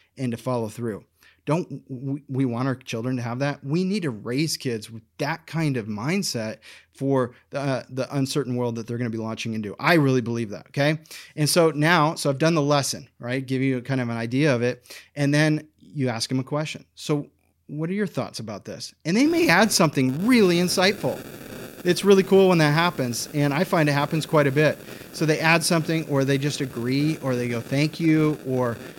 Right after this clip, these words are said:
you know, these kinds of things. So now you kinda know where they're at before moving forward. Sometimes we move forward so fast, we have a busy schedule, our agenda gets disrupted, these kinds of things. That's why quantity time sometimes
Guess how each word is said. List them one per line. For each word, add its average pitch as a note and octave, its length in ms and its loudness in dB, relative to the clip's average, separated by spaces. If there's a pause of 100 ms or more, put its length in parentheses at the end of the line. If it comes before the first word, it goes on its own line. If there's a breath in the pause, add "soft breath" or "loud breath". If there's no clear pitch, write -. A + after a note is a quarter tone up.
(180)
you C#3 120 0
know, A#2+ 300 0 (220)
these D3+ 200 0
kinds D3+ 180 0
of C#3+ 80 -4
things. C3 480 -2
So C3+ 280 0
now D3 240 2
you F3 160 0
kinda D#3 240 0
know C3+ 260 2
where C#3+ 220 0
they're B2 200 -2
at E3+ 220 -2
before C3 340 -2
moving B2 300 0
forward. D3+ 340 -2
Sometimes D#3 400 -4
we B2+ 60 0
move C#3 180 2
forward C3+ 240 -4
so B2+ 140 -6
fast, D3 420 -4
we B2 60 -4
have A#2 100 -6
a - 40 -12
busy C#3 260 -2
schedule, B2+ 380 -2
our A2+ 80 -2
agenda B2+ 320 -2
gets B2+ 200 -4
disrupted, B2 540 -6
these C3 160 -6
kinds C3 180 -4
of A#2 60 -12
things. B2 280 -6 (280 loud breath)
That's - 160 -8
why G3 100 0
quantity D#3+ 460 -2
time D#3+ 260 -4
sometimes C3 580 -4